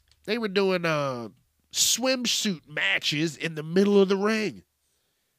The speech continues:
These motherfuckers wearing thongs and all kind of, they, they couldn't do that now. But that was under Mister McMahon's orders.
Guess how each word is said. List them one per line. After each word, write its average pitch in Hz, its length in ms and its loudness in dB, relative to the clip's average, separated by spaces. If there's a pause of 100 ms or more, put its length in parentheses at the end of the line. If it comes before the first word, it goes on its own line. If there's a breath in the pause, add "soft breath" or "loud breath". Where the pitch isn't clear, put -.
(920)
These - 120 -16
motherfuckers 175 420 -2
wearing 143 280 -4
thongs 185 640 0
and 151 80 -12
all 170 220 0
kind 185 240 0
of, 151 80 -10
they, 214 160 0 (240)
they 190 100 0
couldn't 185 260 -4
do 254 180 2
that 202 260 2
now. - 460 -18 (1500)
But - 160 -10
that 147 200 0
was 135 160 -8
under 143 280 -4
Mister 147 360 -8
McMahon's 143 840 -4
orders. 139 760 -4